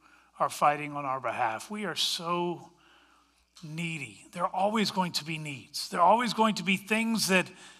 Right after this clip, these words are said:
things that are going on that are beyond our control. And there are things that are gonna go on that we're going to regret, and we're going to hate having to go through 'em. But we know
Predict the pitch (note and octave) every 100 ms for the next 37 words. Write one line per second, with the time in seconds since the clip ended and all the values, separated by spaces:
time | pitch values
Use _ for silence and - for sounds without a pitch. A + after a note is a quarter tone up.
0 | _ _ _ _ - A3+ G#3+ A3+ G3 G3
1 | A#3 G#3 G#3 G#3+ G3+ F#3+ F3 F3+ G#3 A3
2 | G#3 F#3 F3+ D#3 - G3+ G3 C3+ A#2 -
3 | _ _ _ _ _ _ _ _ _ -
4 | D3+ C#3 - A3 A3 F#3+ G3 F3+ F3+ F#3+
5 | G#3 G3 G3+ G#3 F#3 F3+ F3 - - -
6 | - _ - G3 G#3 A3 G#3 G3 F3+ C#3+
7 | E3 F#3+ G#3 E3+ D#3 D3+ F3 G3 A3 G#3+
8 | G3 - G#3 A3 F3+ - F#3 F#3+ E3+ E3+
9 | F3+ - F#3+ G3+ D3+ - - _ _ _
10 | _ _ _ _ _ - F3+ F3 G#3+ A#3+
11 | F#3+ F#3+ A3+ G#3+ D#3+